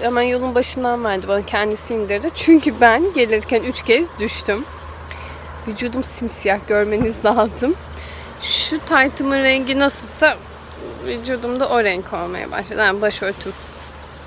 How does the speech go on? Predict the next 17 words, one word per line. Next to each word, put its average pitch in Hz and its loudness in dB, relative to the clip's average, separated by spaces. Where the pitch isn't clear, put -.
Ah, 330 6
bugün 294 2
telefonla 311 2
çekim 233 -4
yapacağım. 220 2
Bahçede 262 2
hep 302 -2
telefonla 202 -2
çekim 208 -6
yapacağım 214 -2
aslında. 220 -2
Çünkü 254 -4
kamerayı 240 0
buraya 226 4
tozun 220 -4
toprağın 220 0
içine 269 -2